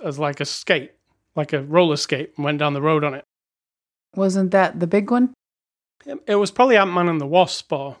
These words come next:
Speaker 2: Might have been.
Speaker 1: And that was in San Francisco as well, I believe, 'cause he was going down this very steep tram.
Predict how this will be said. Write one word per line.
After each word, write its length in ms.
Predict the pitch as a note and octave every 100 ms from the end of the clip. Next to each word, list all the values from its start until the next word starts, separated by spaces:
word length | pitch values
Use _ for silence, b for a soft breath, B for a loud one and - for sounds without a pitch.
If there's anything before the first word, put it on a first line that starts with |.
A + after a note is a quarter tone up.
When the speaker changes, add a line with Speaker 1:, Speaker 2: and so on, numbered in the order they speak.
| -
Speaker 2:
Might 240 | F3 E3+
have 80 | E3+
been. 260 | D#3 D#3 D#3+ _ _ _ _ _
Speaker 1:
And 260 | F#3 F3 F#3
that 140 | A3+
was 140 | G#3+ F3
in 100 | E3
San 180 | E3 D3+
Francisco 500 | D3+ D3 D3 D3+ D3
as 120 | C#3
well, 180 | F#3 D#3
I 60 |
believe, 440 | C3+ B2+ D3 - _ _ _
'cause 140 | - E3
he 60 |
was 140 | D#3+ D3+
going 240 | F3 D#3+
down 240 | D#3 D#3+ D3+
this 180 | C#3+ D#3
very 280 | D#3 C#3+
steep 520 | D3 - - D#3+ D#3+ -
tram. 380 | - E3 D3+